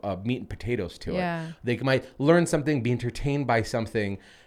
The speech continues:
Speaker 1: uh, a-, experience an emotion or
Speaker 2: Right.
Speaker 1: experience, uh, some, some kind of intellect.
Speaker 2: Mm-hmm.
Speaker 1: Um, now, so that's not to say our attention is getting,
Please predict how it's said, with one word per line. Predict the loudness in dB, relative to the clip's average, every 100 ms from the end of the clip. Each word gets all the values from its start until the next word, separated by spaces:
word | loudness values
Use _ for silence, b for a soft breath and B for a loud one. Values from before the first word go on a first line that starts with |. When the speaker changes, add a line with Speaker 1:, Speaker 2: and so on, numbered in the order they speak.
| -6
Speaker 1:
uh, | -2 0
a-, | 0 -2 0
experience | -2 -4 -2 -2 0
an | 0
emotion | 2 4 2 0 -2 -2 -4 -6
or | -4 -2
Speaker 2:
Right. | -2
Speaker 1:
experience, | -4 -4 -2 -2 -2 -6 -6
uh, | -2 -2 -2
some, | -2 -4 B B -8
some | -4 -2
kind | -2
of | -4 -2
intellect. | -2 -2 -8 -8 -8
Speaker 2:
Mm-hmm. | -6 -4 -4 -8 -12
Speaker 1:
Um, | -2 0 0 -4 -10 -18 -20 -4
now, | 0 2 0 -2 b b
so | 2 6
that's | 6 4
not | 2
to | 2
say | 2 4
our |
attention | 4 2 0 B B
is | -2
getting, | 0 0 -4 -10